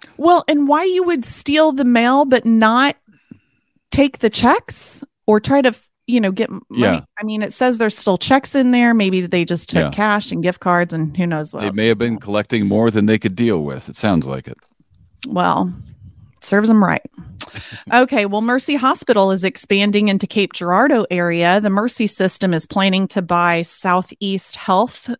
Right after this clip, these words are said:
Speaker 1: uh, or Southeast Health, which is based in Cape Girardeau.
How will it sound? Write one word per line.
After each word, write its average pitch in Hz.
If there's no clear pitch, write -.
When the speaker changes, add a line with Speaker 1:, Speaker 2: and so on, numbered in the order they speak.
Speaker 1:
uh, 170
or 202
Southeast 233
Health, 214
which 190
is 185
based 185
in 175
Cape 170
Girardeau. 175